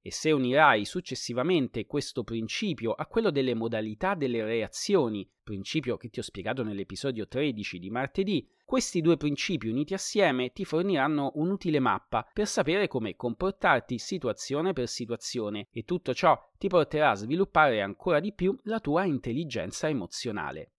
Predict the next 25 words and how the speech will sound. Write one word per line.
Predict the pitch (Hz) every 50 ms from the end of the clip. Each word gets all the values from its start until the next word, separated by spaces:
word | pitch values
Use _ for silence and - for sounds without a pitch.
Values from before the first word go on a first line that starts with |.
| _ _
Inoltre | - 165 175 175 160 156 156 - 214 233 202
ti | - - 233
consiglio | - 247 240 220 - - 196 160 147 127
anche | 143 160 - 143
di | 120 117
ascoltare, | - - - - - 131 - - - 135 120 123 139 170
se | 170 - 120
non | 104 107 101 98
lo | 104
avessi | 107 123 143 139 - - 123
già | 120 - 185
fatto, | 190 - - 160 127 - - - 143 120
l'episodio | 139 175 214 214 - 190 - - - 98 117 127 123
cinque, | - - 110 104 104 98 - - 113 95 - _ _ _ _ _
episodio | - 127 - 156 165 - 220 220 175 160
in | 147 135
cui | - - 190 175 143 131
ti | - - 185
spiego | - - - 175 196 190 185 175
le | 143 131 123
due | 123 147 185 202
principali | - 131 127 120 117 - - 127 - 135 127 117 110 101
forme | - - 123 120 127 139 170 180 185 -
di | 190 196 151
empatia. | 98 98 101 - 147 139 - 101 85 82 - -